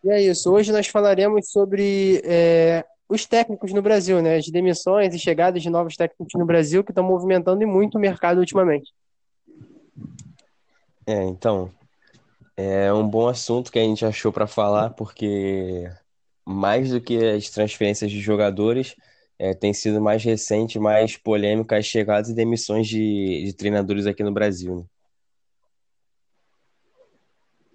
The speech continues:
Speaker 1: É verdade. E, bom, vamos começar falando sobre os que mais chegaram recentemente. Quem que chegou recentemente? É, bom, no Inter chegou o Abel, no Flamengo chegou o Rogério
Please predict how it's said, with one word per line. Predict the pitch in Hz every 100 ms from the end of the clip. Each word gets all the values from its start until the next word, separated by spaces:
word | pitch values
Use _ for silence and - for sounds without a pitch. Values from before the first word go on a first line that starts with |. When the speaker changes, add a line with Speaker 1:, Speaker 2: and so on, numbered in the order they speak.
| - - - _ -
Speaker 1:
É | - -
verdade. | 139 160 143 131 - - _ _ _ _ _ _ _ _ _ - - _ _ _ _ -
E, | 165 160 156 156 156 151 147 147 - -
bom, | 170 175 156 - _ _ _ - _ _ _ _ -
vamos | 175
começar | 190 202 185
falando | 196 202 208
sobre | 196 214
os | 214
que | - 208
mais | 196 202
chegaram | - 190 190 196
recentemente. | 196 180 202 226 190 151 -
Quem | 170
que | 151
chegou | 175 170
recentemente? | 175 151 165 170 151 135 131 147
É, | 143 139 135 131 123 _ _ _ _ -
bom, | 151 143
no | 147
Inter | 156 165 170
chegou | - 156 160
o |
Abel, | 160 151 180 208
no | 180 156
Flamengo | 160 156 160 160 156 147
chegou | 147 - 147 151 151 151 147
o |
Rogério | 151 151 147 175 233 240